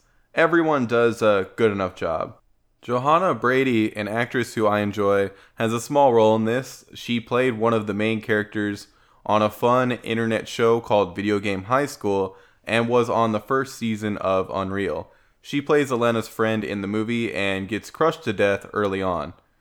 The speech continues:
The biggest name in The Collection is Christopher McDonald.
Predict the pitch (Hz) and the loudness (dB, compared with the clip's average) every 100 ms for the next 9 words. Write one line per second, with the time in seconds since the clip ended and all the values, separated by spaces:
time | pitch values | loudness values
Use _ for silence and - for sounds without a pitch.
0 | _ _ _ 131 127 196 185 - 117 120 | _ _ _ -4 0 2 0 -2 -2 0
1 | 123 120 - 107 101 - 101 95 - 98 | 0 -2 -4 -4 -4 -2 -2 -2 -4 -6
2 | 85 90 92 - - 117 - - 107 95 | -4 -4 -4 -6 -6 -6 -8 -8 -6 -6
3 | - 117 127 127 123 | 0 2 2 2 -2